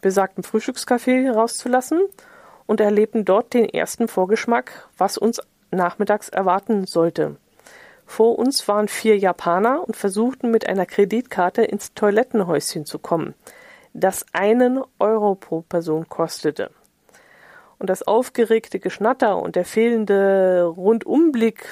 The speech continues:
was so hinter, neben und vor ihnen passierte,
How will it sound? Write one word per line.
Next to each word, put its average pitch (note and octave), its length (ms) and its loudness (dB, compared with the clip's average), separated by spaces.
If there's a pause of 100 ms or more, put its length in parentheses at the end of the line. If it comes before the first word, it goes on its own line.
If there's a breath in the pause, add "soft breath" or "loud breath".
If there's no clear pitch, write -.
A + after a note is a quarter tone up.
(160)
was - 560 -4
so G#3 260 4
hinter, B3 380 2
neben A#3 640 0
und G#3+ 320 0
vor A#3+ 240 2
ihnen A3+ 240 -2
passierte, A3 580 0